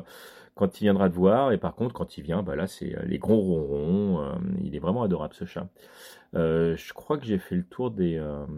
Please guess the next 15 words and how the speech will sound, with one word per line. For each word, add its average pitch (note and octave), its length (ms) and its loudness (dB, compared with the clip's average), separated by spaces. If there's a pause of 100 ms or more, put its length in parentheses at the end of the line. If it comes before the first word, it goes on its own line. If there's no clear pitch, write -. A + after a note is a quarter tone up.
(680)
des F#2 140 6
six A2 200 -2
chats, G2+ 200 2
en A#2+ 80 2
tout A2+ 160 -4
cas, A#2+ 280 6
euh, F2+ 340 6
bah F2+ 140 4
voilà, G2 200 6
je B2 80 -4
les A2 60 4
vois G2 160 6
pas A2+ 100 2
tous, - 340 -4
euh, A#2 60 6